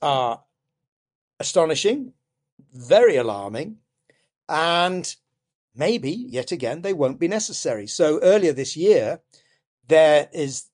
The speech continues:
W H O approval for a new vaccine against, uh,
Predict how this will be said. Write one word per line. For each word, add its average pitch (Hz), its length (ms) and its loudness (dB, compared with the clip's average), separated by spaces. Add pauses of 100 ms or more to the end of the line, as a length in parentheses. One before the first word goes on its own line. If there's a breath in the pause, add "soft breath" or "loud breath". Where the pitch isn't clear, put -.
W 180 300 2
H 151 260 0
O 143 120 0
approval 135 760 -2 (240)
for 165 500 6
a 151 180 -4
new 165 420 -2
vaccine 147 880 -4 (800)
against, 160 680 -2 (280)
uh, 147 600 -2